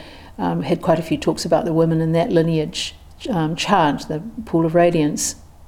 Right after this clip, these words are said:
Uh, but the ancestral line, just for, to introduce it for those of you who weren't here for any of the other talks, um,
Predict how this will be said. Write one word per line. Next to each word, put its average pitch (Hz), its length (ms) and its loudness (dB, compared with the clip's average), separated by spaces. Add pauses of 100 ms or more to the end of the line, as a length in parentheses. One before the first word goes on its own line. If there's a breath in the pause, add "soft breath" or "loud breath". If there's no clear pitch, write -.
(1600 loud breath)
Uh, 185 220 6
but 185 160 2
the 214 80 4
ancestral 233 560 4
line, 175 320 4
just 190 220 0
for, - 180 -2
to - 220 -2
introduce 196 580 2
it 170 160 4
for - 120 -2
those 175 260 4
of 170 80 0
you 175 100 6
who 170 140 6
weren't 180 240 2
here 175 200 4
for 185 120 -2
any 170 160 2
of 160 60 0
the 175 60 6
other 180 140 4
talks, - 540 0 (680 loud breath)
um, 175 640 2